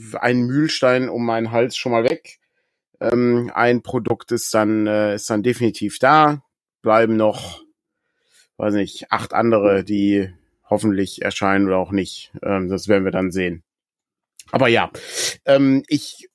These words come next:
muss sagen, die, äh, es ist, äh, wir reden ja häufiger über solche Sachen, ähm, aber es ist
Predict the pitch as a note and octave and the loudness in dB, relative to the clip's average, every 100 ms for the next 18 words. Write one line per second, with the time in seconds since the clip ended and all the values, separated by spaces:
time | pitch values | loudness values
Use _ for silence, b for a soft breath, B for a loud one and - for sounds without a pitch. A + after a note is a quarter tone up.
0 | - B2 D#3 D#3+ E3+ E3+ E3+ E3 D#3+ C3+ | -12 -2 -2 0 2 4 4 2 0 -10
1 | A#2+ C3+ C#3+ C#3+ C#3 C#3 - - - B2+ | -8 -6 -4 -2 0 -2 -6 -12 -2 2
2 | B2+ B2+ B2 A#2+ A#2 A2+ G#2 - - - | 4 4 4 2 0 -2 -6 -14 -20 -20
3 | - - B2+ D3 - - D#2 D#2+ A#2+ F#2+ | -20 -8 -6 -4 -6 -8 -12 -12 -12 -12
4 | G#2+ A2 A2 G#2+ G#2+ A2+ A2 G2+ B2 C3 | -12 -14 -14 -12 -2 0 0 0 0 2
5 | B2 G#2 B2 C3 A#2+ A2+ A#2 A#2 A2 A#2 | 2 2 0 2 2 2 0 -2 -2 -4
6 | A#2+ b b b _ - A2 - A#2+ A#2 | -6 b b b _ -6 -6 -2 0 0
7 | B2 C#3 - | -2 -6 -6